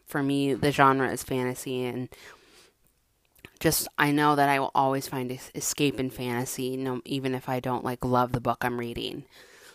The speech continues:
Um, it always does the thing I need it to do. And for me, with Zoraida Cordova's books, it does that every time I pick up one of her books. It's that feeling of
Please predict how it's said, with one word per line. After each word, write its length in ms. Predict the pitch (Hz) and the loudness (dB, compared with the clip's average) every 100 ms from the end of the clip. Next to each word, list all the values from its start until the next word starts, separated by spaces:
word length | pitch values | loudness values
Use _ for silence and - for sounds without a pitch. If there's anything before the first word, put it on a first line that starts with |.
| _ - | _ -8
Um, 420 | 131 131 135 - - | -4 -4 -4 -6 -4
it 140 | 147 | 2
always 340 | 131 131 131 - | 4 4 2 2
does 240 | 135 131 | 2 2
the 80 | 135 | -4
thing 240 | 139 123 | -4 -2
I 100 | 123 | -2
need 220 | 123 120 | -2 -2
it 200 | 113 - - | -2 -4 -10
to 100 | 120 | -12
do. 540 | 123 135 110 78 - - - | -2 0 0 -2 -6 -8 0
And 600 | 139 131 131 127 127 - | 4 4 4 2 -2 -6
for 240 | - 156 | -4 0
me, 680 | 147 170 226 202 170 165 160 - | 2 4 4 6 6 6 2 0
with 160 | 147 | 0
Zoraida 360 | 139 139 139 139 | 0 2 2 2
Cordova's 520 | - 143 131 131 127 | -2 -2 -2 -2 -6
books, 400 | - 127 123 - | -4 -6 -6 -8
it 100 | 135 | -8
does 240 | - 139 139 | -2 -2 0
that 280 | 127 120 - | 0 0 -2
every 300 | 131 131 135 | -4 -2 -2
time 260 | - 123 120 | -4 -8 -8
I 80 | |
pick 280 | 120 - 123 | -8 -8 -6
up 140 | 117 123 | -6 -6
one 140 | 110 | -8
of 100 | - | -8
her 120 | - | -10
books. 560 | - 95 - - - - _ | -6 -8 -8 -14 -14 -14 _
It's 260 | - 151 - | -2 -2 -2
that 420 | - 139 135 - | 2 4 4 2
feeling 520 | - 180 175 170 165 160 | 0 6 6 6 6 4
of 560 | 143 139 135 139 - | 4 2 0 -6 -16